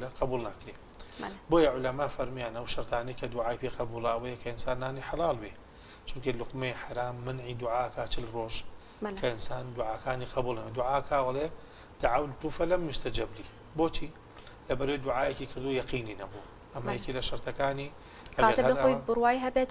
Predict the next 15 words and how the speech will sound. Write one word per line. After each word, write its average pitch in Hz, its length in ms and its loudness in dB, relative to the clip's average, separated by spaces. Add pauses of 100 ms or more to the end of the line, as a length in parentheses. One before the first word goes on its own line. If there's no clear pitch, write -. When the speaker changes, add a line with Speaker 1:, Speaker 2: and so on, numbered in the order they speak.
Speaker 2:
بەوە؟ 233 160 6
Speaker 1:
بەڵێ، 131 260 10
بەوەی 143 280 4
کە 143 80 2 (100)
دوعاکانی 135 460 2
قبوڵە. 151 460 0 (200)
Speaker 2:
بەڵێ. 190 120 0
Speaker 1:
یەقین. 151 300 -2 (420)
«ادعوا 135 240 2
الله 127 240 2
وأنتم 131 420 -2 (100)
موقنون 139 500 0
بالإجابة.» 113 600 -2 (340)
Speaker 2:
وایە. - 180 -6
Speaker 1:
ئیلحاح - 380 6